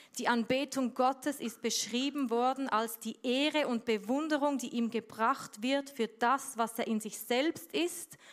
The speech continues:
und was er denen bedeutet, die ihn anbeten." Die Anbetung Gottes ist beschrieben worden als die Ehre und Bewunderung, die ihm gebracht wird für das, was er in sich selbst ist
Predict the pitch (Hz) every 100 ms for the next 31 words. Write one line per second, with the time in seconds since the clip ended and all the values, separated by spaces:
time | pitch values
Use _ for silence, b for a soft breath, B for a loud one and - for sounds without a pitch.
0 | B B 233 208 208 - 196 - 220 233
1 | 254 233 214 208 208 208 226 226 226 190
2 | - - 208 208 196 202 208 208 208 190
3 | - - - 185 _ _ _ _ _ _
4 | _ _ _ _ _ _ _ _ B B
5 | B - 214 214 220 240 269 269 233 233
6 | 233 233 247 226 - 208 - - 226 233
7 | 220 214 196 - 202 196 - 208 - 233
8 | 254 269 254 262 214 214 - 196 180 208
9 | 247 247 240 220 202 190 180 b b b
10 | - - - 233 262 247 240 - 220 226
11 | - - 190 226 208 185 - 202 196 220
12 | 226 - 214 - 208 208 196 196 - 214
13 | 214 233 - - 220 - -